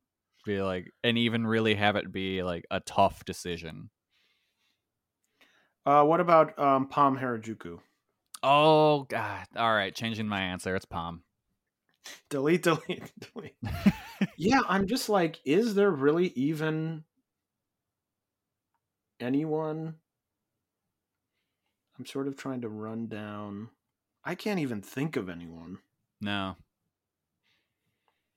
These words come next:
Speaker 2: So, that's that. It's Syuri.
Speaker 1: <laughs>
Speaker 2: Uh, and speaking of agreeing, Best Brawler,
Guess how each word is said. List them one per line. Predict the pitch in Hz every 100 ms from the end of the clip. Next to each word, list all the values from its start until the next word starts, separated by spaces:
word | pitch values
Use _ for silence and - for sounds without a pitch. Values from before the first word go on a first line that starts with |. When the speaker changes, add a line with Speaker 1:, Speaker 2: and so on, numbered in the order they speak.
| _ _ _ _ _ _ _ _ _ _ -
Speaker 2:
So, | - 170 185 190 _ _ _ _ _ _
that's | 127 139 -
that. | 165 175 - _ _
It's | 120 117 -
Syuri. | 190 151 90 -
Speaker 1:
<laughs> | _ _ _ _ _ - 679 - 679 - - -
Speaker 2:
Uh, | 123 120 120 117 - _ _ -
and | 156 185 170
speaking | - 220 214 185
of | 156 139
agreeing, | 123 135 147 170 143
Best | 165 226 269 - 143
Brawler, | 113 120 123 175 269 247 143 113 135 233